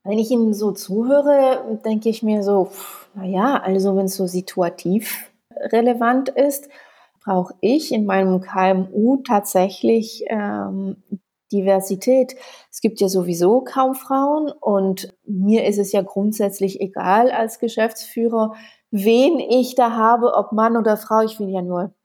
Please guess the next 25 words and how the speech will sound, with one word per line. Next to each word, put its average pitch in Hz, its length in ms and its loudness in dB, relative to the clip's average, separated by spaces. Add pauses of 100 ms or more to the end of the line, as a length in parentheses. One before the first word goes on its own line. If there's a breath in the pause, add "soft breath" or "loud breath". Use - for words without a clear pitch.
(320)
Leistung 254 640 0
honorieren. 262 720 0 (480 loud breath)
Das 196 220 -8
mache 190 200 0
ich 269 200 -2
auch. 285 420 2 (400 loud breath)
Äh, 202 420 2
entsprechend, 202 800 0 (640)
ich 233 240 0
habe 220 100 0
kein 202 280 -2
Problem. 208 500 2
Es 214 180 -2
ist 202 160 0
halt 190 180 0
so, 190 120 -2
dass 185 180 0
keine 180 220 -2
Frauen 170 320 0
sind. 180 160 -2
Was 185 160 -2
würden 214 240 2
Sie 190 160 -6
da - 420 -2 (200)
antworten? 185 920 -4